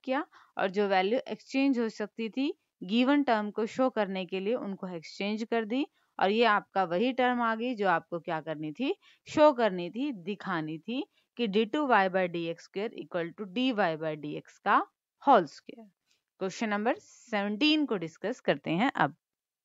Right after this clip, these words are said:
क्वेश्चन नंबर सेवनटीन देखिए, if y equal to tangent inverse x का square then show that, y हमें given है, हम डेरिवेटिव निकाल देते हैं, पावर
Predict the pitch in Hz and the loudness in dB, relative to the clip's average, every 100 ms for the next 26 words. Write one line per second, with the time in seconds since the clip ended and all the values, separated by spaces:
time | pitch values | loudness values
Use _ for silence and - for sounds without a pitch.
0 | _ _ _ 220 247 320 330 339 359 240 | _ _ _ -4 -2 0 0 0 0 0
1 | 226 226 226 214 202 - 320 - _ _ | 0 -4 -4 -2 -4 -4 -8 -10 _ _
2 | _ 220 254 - 220 208 240 - 233 - | _ -4 -4 4 8 10 8 2 -6 -4
3 | 233 226 262 247 226 214 226 294 320 294 | -2 -2 -2 0 0 2 0 0 0 0
4 | 262 262 262 - 208 - - 220 - 202 | 0 0 -2 -6 -8 -8 -4 -4 -4 -2
5 | 185 214 208 247 262 - - 190 151 143 | 2 2 4 4 2 -2 -4 -2 -2 -8
6 | - _ _ _ _ _ _ 185 190 202 | -14 _ _ _ _ _ _ 2 4 4
7 | 240 233 240 233 233 233 233 320 320 _ | 0 -2 -4 -4 -4 -6 -8 -12 -16 _
8 | _ _ - 202 214 190 170 196 226 233 | _ _ -4 -2 4 4 4 2 0 0
9 | 254 247 226 226 214 220 233 247 269 _ | -2 -2 -2 -2 -4 -10 -12 -16 -16 _
10 | _ _ - 196 190 226 | _ _ 4 6 6 4